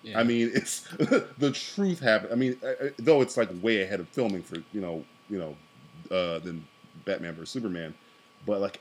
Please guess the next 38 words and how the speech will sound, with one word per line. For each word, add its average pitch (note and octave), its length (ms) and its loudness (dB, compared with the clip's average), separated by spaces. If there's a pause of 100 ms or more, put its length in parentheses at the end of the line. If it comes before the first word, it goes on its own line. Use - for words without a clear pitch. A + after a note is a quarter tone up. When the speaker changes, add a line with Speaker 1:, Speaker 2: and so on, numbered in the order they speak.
Speaker 2:
everything D3 720 6
about G#2 340 4
it, E2 120 -4
everybody G2+ 420 2
was F2+ 220 -4
raving. F2 300 -4
The F2+ 60 -4
beginning A#2+ 520 0
comedy A#2 440 -2
scene, A2+ 520 0 (580)
Ultron's A#2 600 2
voice, G#2+ 360 0
the G2 220 -6
way A#2+ 260 2
Ultron A2+ 580 -2
looks, - 460 -4 (340)
hints C3+ 340 -2
to C3 160 0
Thanos, A#2 720 0
all B2+ 220 4
this B2 160 -2
shit. G2+ 400 -4 (680)
I G#2 100 0
mean, G#2 340 0 (400)
th-, G#2+ 300 -10 (560)
to D3+ 140 0
me, A3+ 420 4
I, F3 100 2 (200)
I, - 100 -4
I F#3 60 8
would G3 180 6
probably D3+ 400 0
call C3+ 360 4
it A2 60 -2
more A#2 200 4
of F#2+ 80 0
a F2+ 60 -2
draw, F2+ 440 0